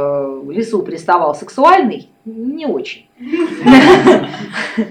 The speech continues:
То есть, соответственно, да, э, понимаете, одно дело, грубо говоря, да, там повергнуться, там, кармически, да, там, неизбежному изнасилованию,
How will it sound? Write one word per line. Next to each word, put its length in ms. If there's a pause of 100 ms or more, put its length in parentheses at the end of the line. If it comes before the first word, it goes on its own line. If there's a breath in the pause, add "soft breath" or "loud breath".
(380 loud breath)
То 60
есть, 160
соответственно, 540
да, 760
э, 20
понимаете, 400
одно 240
дело, 320
грубо 260
говоря, 360
да, 160
там 160
повергнуться, 1000
там, 200
кармически, 640
да, 160
там, 200
неизбежному 640
изнасилованию, 920